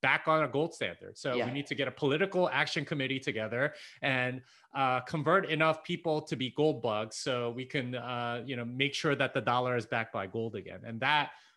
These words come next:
Speaker 1: was their argument, which if you read it and you're like, "Okay, this is never going to happen," you end up just sort of, like, coming out of those books kind of depressed because, like, "Okay, there's, there's nothing we can do about it then." Of course, both books were written before Bitcoin.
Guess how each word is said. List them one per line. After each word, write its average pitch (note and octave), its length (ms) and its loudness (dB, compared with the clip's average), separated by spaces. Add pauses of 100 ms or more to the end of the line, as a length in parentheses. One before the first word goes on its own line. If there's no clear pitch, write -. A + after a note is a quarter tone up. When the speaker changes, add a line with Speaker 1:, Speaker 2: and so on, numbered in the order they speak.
(120)
Speaker 1:
was A2 180 -2
their A2+ 160 2
argument, G#2 420 -4
which A2+ 440 -6 (240)
if C3+ 160 -4
you E3+ 100 2
read B3 220 6
it G#3 220 8
and D3+ 160 4
you're C#3+ 140 4
like, C3 280 2
"Okay, A#2+ 380 -2 (180)
this E3 300 -4
is B2+ 280 -4
never C3 280 -2
going A2 220 -6
to A2 100 -6
happen," G#2+ 420 -6
you C3+ 100 -6
end D3 200 -2
up D3 200 -2
just B2+ 220 -6
sort A#2+ 160 -6
of, A2 100 -12
like, A2+ 180 -6
coming A#2 260 -8
out G#2+ 100 -6
of G2+ 120 -10
those G2 220 -10
books - 420 -20 (380)
kind E3+ 200 -6
of A#2+ 60 -6
depressed - 500 -10
because, A2 420 -8
like, G#2+ 260 -10
"Okay, B2+ 220 -10
there's, A#2+ 240 -6 (100)
there's A2 200 -6
nothing A2 260 -8
we F#2+ 80 -10
can G#2 140 -12
do C#3+ 180 -4
about F2 220 -10
it - 120 -20
then." - 140 -20 (260)
Of - 400 -20
course, D3+ 240 4
both - 360 -4
books - 260 -8
were A2 100 -6
written G2+ 260 -10
before D3+ 360 0
Bitcoin. G#2+ 440 -4